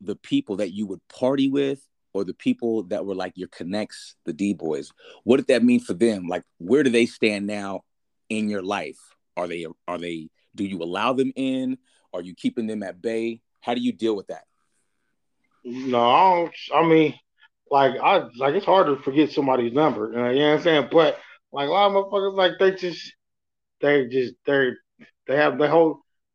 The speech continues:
Speaker 2: they, the substance and the value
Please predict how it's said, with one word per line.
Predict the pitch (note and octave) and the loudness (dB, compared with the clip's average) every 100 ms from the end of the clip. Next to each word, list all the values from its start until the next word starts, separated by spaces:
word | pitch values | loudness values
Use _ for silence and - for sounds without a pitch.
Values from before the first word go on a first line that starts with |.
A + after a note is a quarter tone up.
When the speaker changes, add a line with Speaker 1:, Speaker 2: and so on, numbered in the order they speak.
| _ | _
Speaker 2:
they, | A2 D3 A#2+ G#2 _ _ _ _ | -2 -2 -2 -8 _ _ _ _
the | - - | -14 -10
substance | - E3+ D#3 - E3 D3+ | 2 2 2 0 -2 2
and | C3+ | 0
the | |
value | A2 D3 F3+ E3 D3+ D3 | 2 4 6 4 2 -6